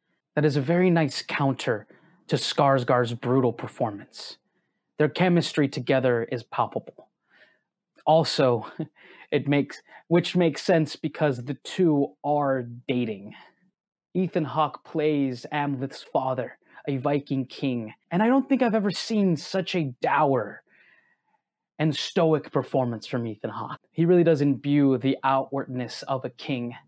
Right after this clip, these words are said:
And Nicole Kidman plays Amleth's mother and delivers a strong performance that changes the outcome of the story and the film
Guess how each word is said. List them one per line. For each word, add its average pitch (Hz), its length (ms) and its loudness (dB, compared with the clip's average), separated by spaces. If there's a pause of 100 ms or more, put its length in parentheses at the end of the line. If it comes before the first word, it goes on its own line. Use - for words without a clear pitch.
(360)
And 147 80 2
Nicole 156 340 2
Kidman 131 560 0
plays 139 520 2 (280)
Amleth's 143 560 -2
mother 117 360 -2 (120)
and 131 300 0
delivers 143 520 2
a 123 120 -4
strong 127 760 0
performance 110 840 -6 (840)
that 139 160 2
changes 156 640 2
the 131 240 -2
outcome 123 640 -2
of 120 200 -2
the 123 80 -6
story 123 640 0
and 120 400 -2 (180)
the - 80 -10
film 113 560 0